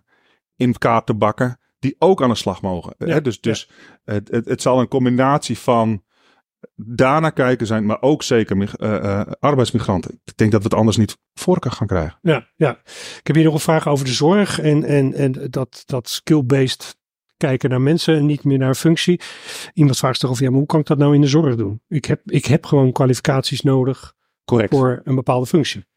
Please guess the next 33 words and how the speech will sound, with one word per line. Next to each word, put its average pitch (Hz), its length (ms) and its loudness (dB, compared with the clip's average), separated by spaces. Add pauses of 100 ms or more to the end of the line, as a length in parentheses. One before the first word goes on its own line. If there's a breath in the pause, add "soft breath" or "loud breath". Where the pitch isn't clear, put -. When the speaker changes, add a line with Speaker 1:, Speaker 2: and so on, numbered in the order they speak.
(240)
Speaker 3:
En 139 220 2
Speaker 2:
Ik, 147 180 -4
er 131 160 0
is 170 100 4
een 156 80 4
opleidingseis, 120 840 0
eh. 127 420 0 (580 loud breath)
Speaker 3:
Oh, 139 180 2
en 135 80 0
zo 135 140 2
zijn 139 220 2
er 127 100 4
meer 135 380 2
beperkingen. 131 960 0 (160)
En, 117 280 -2
en 120 160 -2
we 117 60 -2
kunnen, 113 420 -2
eh, 113 200 -6
naar 113 180 -2
de 113 60 0
beperkingen 127 500 0
kijken. 110 280 -2
En 110 60 0
in 110 60 0
de 107 100 -2
zorg 123 300 0
is 113 100 -8
dat 117 160 -2
een, 110 220 -2
een 123 120 0
hele 120 300 4
terechte. 123 560 -2